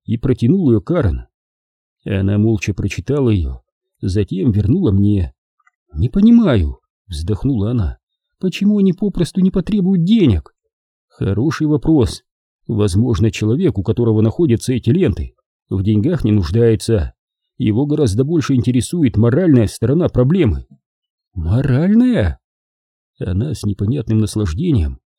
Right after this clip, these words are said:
облизнула прикушенную губу, как будто солоноватый привкус крови доставлял ей огромное наслаждение.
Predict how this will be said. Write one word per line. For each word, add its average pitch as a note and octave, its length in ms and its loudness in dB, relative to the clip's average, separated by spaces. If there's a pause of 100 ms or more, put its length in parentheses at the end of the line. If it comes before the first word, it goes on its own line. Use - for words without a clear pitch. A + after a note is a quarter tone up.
(160)
облизнула A2+ 640 0
прикушенную A2+ 560 0
губу, C#3+ 440 -2 (480)
как F2 220 -4
будто A#2 240 -4
солоноватый A2 640 0
привкус B2 420 -4
крови B2+ 420 -2 (360)
доставлял A2 580 -2
ей C3 200 0
огромное B2+ 420 4
наслаждение. G#2+ 840 0